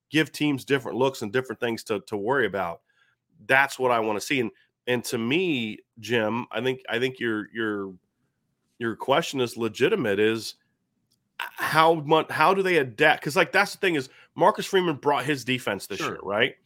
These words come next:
Speaker 1: And to a degree next year, it's gonna still be his defense. But he now knows a lot more about his players did now than he did a year ago when he got here. He knows what Foskey can do. What Foskey was still a bit of a question mark.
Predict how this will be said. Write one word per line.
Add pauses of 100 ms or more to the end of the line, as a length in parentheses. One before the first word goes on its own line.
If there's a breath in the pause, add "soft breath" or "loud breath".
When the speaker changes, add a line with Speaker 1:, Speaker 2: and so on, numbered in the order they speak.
(600 soft breath)
Speaker 1:
And
to
a
degree
next
year,
it's
gonna
still
be
his
defense. (640)
But (920)
he
now
knows
a
lot
more
about
his
players
did (120)
now
than
he
did
a
year
ago (240)
when
he
got
here.
He
knows
what
Foskey
can
do.
What
Foskey
was
still
a
bit
of
a
question
mark.